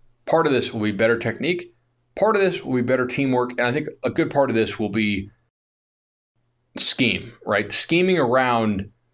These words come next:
this deficiency, because now you've had a whole year to see what this line is and what it's not, and, and now you can hopefully design your scheme around it some. But David Hale had a good stat, and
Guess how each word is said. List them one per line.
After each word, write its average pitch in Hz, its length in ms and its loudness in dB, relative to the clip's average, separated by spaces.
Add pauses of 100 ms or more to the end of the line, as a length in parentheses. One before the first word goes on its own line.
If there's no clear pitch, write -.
(500)
this 120 260 0
deficiency, 107 600 -2
because 127 280 -2
now 170 180 2
you've 160 180 2
had 147 100 4
a 123 60 0
whole 127 160 2
year 113 220 2
to 95 80 -6
see 113 180 -2
what 104 180 0
this 101 180 -4
line 95 240 0
is 98 240 0
and 95 120 -4
what 95 120 0
it's - 160 -8
not, 98 320 -2
and, 101 160 -4
and 98 300 -4
now 110 120 2
you 110 120 0
can 104 320 -12 (100)
hopefully 107 300 -4
design 101 300 -2
your 95 120 -2
scheme 101 560 -4 (500)
around 107 260 2
it 104 100 -8
some. 101 300 -2
But 113 120 0
David 196 240 2
Hale 170 200 4
had 120 100 4
a 107 60 -2
good 104 180 -2
stat, 98 460 2
and 95 260 -6